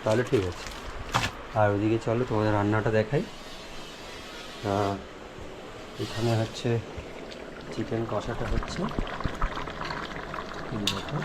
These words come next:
বেশি গরমে না, এখন লোকে আর সেরকমভাবে খেতে চাইছে না, গরমটা একটু কমলে ভালো হবে, তখন খাওয়াটা খেতে পারবে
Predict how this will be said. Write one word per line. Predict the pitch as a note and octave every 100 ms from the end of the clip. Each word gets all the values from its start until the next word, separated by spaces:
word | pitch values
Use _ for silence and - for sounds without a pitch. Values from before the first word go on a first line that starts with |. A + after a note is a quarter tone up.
| - - - - - - - - - - - - - - - - - - - - - - - D#3 - A2
বেশি | A2 G2+ C#3 B2+ - - - F#3 C3+
গরমে | A#2+ B2 C3 D3+
না, | G#3+ - - - - - - -
এখন | - B2+ A2+
লোকে | A2+ C#3 C3
আর | B2+
সেরকমভাবে | - A#2+ A#2 C3 C3 C3
খেতে | - A#2+ C#3+ B2
চাইছে | G2 - G2+
না, | F2+ - - - - A2
গরমটা | G#2 G#2 A#2+
একটু | A#2 C3+ -
কমলে | G#2+ G#2+ C3 B2+
ভালো | F#2+ F2 F2
হবে, | E2 E2 - - - - - - -
তখন | - - F2+ -
খাওয়াটা | G2 F#2 - G2 -
খেতে | A#2+ G#2 F2
পারবে | E2+ E2